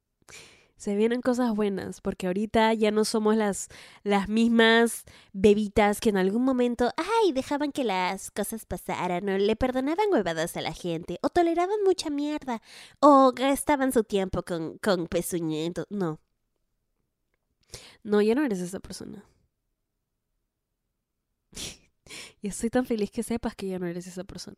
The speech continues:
Y da un poco de nostalgia, sí. Pero da mucho, mucho, mucho enfoque.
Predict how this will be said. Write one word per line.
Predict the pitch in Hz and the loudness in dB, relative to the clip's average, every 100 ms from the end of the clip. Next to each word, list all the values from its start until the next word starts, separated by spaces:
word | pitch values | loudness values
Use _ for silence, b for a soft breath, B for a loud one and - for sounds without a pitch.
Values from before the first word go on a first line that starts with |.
| - | -12
Y | 226 | -8
da | |
un | 285 | -6
poco | 381 392 | -4 0
de | 359 | 0
nostalgia, | 220 - 208 202 196 | -2 -6 -8 -6 -10
sí. | - 175 170 _ _ _ _ _ _ _ _ _ b b b b b b b _ | -8 -10 -10 _ _ _ _ _ _ _ _ _ b b b b b b b _
Pero | 226 208 | 2 4
da | 226 247 | 4 2
mucho, | 247 247 254 285 285 - 247 247 254 - | 2 4 6 6 4 0 2 2 0 -4
mucho, | 214 220 240 226 - 220 | -2 2 2 2 0 0
mucho | - 208 208 202 - - | 0 0 0 0 -4 -4
enfoque. | 175 175 - - 180 - - | -6 -8 -10 -4 -4 -6 -18